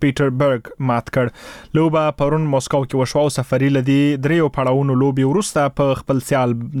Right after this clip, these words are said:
د بریا، بریا ترلاسه کړه. د حسین بخش سفري په رسمي ریکارډ کې څلور بریاوې او یو بایلات شامل دی، خو روسي سیالي درې بریاوې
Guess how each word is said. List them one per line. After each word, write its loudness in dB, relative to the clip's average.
د 0
بریا، 2
بریا 2
ترلاسه -2
کړه. 0
د 2
حسین 0
بخش -2
سفري 0
په -2
رسمي 0
ریکارډ 0
کې -2
څلور 0
بریاوې 2
او 0
یو 2
بایلات 0
شامل 0
دی، 2
خو 0
روسي 0
سیالي 0
درې 0
بریاوې 0